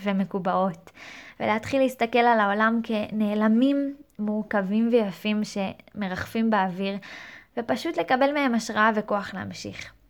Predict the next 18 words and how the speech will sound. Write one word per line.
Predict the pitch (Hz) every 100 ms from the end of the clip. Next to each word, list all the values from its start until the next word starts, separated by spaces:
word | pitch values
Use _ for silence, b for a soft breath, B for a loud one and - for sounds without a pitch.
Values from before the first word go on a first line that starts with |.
| _ _ _ _ _ _ _ _ -
אז | 220 247
אני | 277
יודעת | 294 226 202 196
עכשיו | - - 185 185
שאני | 180 196 202 190
לא |
יודעת | 190 190 170 165 170 -
מה | 180
אני | 185 190
רוצה | 190 196
להיות | 190 185 180
בגיל | 185 180 180 180 B B -
חמישים | - 196 180 - 185 185
או | 165
שישים, | - - 190 190 196
ואין | 202 240
לי | 247
בעיה. | 240 233 240